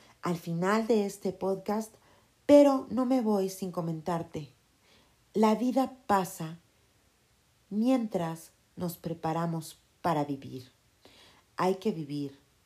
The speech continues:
Hay épocas para hacer preguntas y hay épocas para hallar respuestas. La valentía es hacer que las cosas sucedan. El bienestar está en tus manos.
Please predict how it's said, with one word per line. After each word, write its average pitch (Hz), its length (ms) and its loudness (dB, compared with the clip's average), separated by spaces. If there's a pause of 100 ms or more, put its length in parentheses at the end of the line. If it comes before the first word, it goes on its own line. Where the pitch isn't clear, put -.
(320)
Hay 180 220 2
épocas 214 480 -2
para 156 240 -2
hacer 190 320 -2
preguntas 208 800 -2
y 190 60 -2
hay 180 160 0
épocas 180 500 -4
para 156 260 -2
hallar 147 300 -2
respuestas. - 840 -12 (600)
La 180 120 -4
valentía 165 680 -4 (420)
es 226 180 0
hacer 170 480 -2 (360)
que 190 120 0
las 160 220 -2
cosas 214 540 -8 (360)
sucedan. - 800 -4 (920)
El 165 120 -4
bienestar 160 680 -4
está - 220 -8
en 151 80 -6
tus - 220 -16
manos. - 600 -16